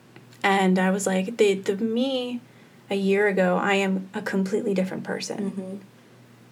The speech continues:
Speaker 1: I am lighter. I feel balanced.
Speaker 2: Yeah.
Speaker 1: You know, I felt so sporadic for so long, and I thought that maybe when I started therapy, that sporadicness was finally put to bed. But girl, that took years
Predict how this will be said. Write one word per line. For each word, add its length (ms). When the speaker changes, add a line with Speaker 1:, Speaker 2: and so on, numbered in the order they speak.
Speaker 1:
I 100
am 220
lighter. 520
I 100
feel 760
balanced. 880
Speaker 2:
Yeah. 300
Speaker 1:
You 100
know, 180
I 160
felt 300
so 260
sporadic 680
for 160
so 380
long, 460
and 160
I 80
thought 360
that 140
maybe 220
when 100
I 80
started 460
therapy, 580
that 120
sporadicness 840
was 160
finally 320
put 180
to 80
bed. 320
But 180
girl, 260
that 180
took 340
years 640